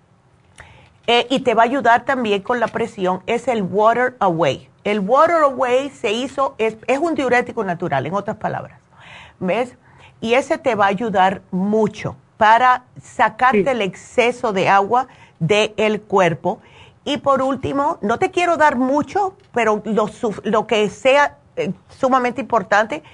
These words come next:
Speaker 1: para los riñones. Am, las proteínas. El, cuando sale un poquitito de proteína en los riñones, ¿es porque a lo mejor estás comiendo mucha proteína o, o no?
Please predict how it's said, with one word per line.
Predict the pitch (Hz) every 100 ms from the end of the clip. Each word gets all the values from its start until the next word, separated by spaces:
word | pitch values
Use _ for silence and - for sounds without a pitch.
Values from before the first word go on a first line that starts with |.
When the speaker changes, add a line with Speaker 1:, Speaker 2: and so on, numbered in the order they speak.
| - - _
Speaker 1:
para | 240 240 277
los | 262 233
riñones. | 247 240 233 247 214 147 - _ _ - - - - -
Am, | 233 240 233 - -
las | 247 254 247
proteínas. | - 254 247 240 247 196 127 127 - _ _ _ _
El, | 214 247 247 240 -
cuando | - 269 262 262
sale | 302 339 403 381 _ -
un | 254
poquitito | 254 311 277 269 285
de |
proteína | 247 240 214 202 226
en | 247
los | 240 233
riñones, | 226 190 196 208 240 240 - - - - _ _
¿es | 214 247 247
porque | 262 254
a | 254
lo | 220
mejor | 208 202 226 247
estás | 214 202 214 226
comiendo | - 233 226 226 233
mucha | 196 196 196 247
proteína | 233 220 202 240 294 339 -
o, | 220 208 214
o | - 202
no? | 185 180 -